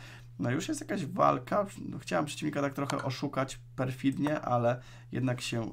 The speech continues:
wybronił. To się trzyma. Okej, to się póki co trzyma.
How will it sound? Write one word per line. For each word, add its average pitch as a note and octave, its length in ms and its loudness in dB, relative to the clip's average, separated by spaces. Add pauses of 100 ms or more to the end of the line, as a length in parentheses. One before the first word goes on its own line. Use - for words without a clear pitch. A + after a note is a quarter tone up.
wybronił. A2+ 840 2 (720)
To E3 180 6
się G#2+ 440 2
trzyma. D#3 720 4 (1200)
Okej, - 360 -2
to C3+ 140 0
się G#2+ 260 -4
póki A#2 260 -6
co B2 160 -8
trzyma. C3+ 540 2